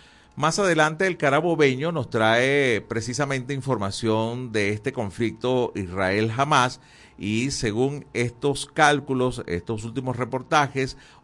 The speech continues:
once mil muertos y casi veintisiete mil quinientos heridos por los bombardeos israelíes en Gaza. Y los israelíes dicen que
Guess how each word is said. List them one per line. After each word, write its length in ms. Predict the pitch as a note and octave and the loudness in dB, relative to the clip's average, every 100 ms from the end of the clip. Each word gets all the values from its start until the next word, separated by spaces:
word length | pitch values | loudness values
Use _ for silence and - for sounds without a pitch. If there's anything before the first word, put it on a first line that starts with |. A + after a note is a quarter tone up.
| - | 2
once 560 | C#3+ D3 C#3+ - C#3 | 2 2 -2 2 2
mil 300 | C3 G3+ G3+ | 2 0 -2
muertos 680 | D#3+ C#3+ B2 G2 - D#2+ - - | 2 4 4 2 -8 -12 -14 -10
y 120 | A2 | -10
casi 520 | - D3+ E3+ F3 F3+ | 0 2 4 2 -4
veintisiete 1080 | B2 A2+ E3+ F3+ E3+ C3 - - E3+ E3 A2 | -4 0 0 0 -4 -6 -2 0 0 0 0
mil 280 | G#2+ E3+ D3+ | 0 -2 -2
quinientos 580 | A2 A2 E3+ C#3 B2 A2+ | -4 -2 -2 -4 -6 -4
heridos 440 | A2+ G3 F#3+ F3 - - - | 0 2 2 2 -8 -20 -4
por 180 | A2 C3 | 2 2
los 140 | D#3+ | 2
bombardeos 720 | C#3 B2 G2 F2+ A2 B2 C3+ - | 0 -2 0 0 2 0 -2 -6
israelíes 840 | G#2 F#2 C3 A#2+ F#2+ A2+ A#2+ A#2+ - - - _ - | -6 0 2 2 0 -2 -2 -4 -10 -20 -20 _ -2
en 280 | B2 A#2 E2 | 0 0 -2
Gaza. 360 | C#2+ - - - _ - | -4 -6 -10 -14 _ -20
Y 40 | A1+ | -16
los 180 | D2+ D#2 | -12 -10
israelíes 500 | D2+ D#2+ E2+ C3+ C3 | -6 -6 -2 -2 -2
dicen 300 | D3+ F#3 F3 | -4 -6 -6
que 240 | C#3+ D3+ | -6 -6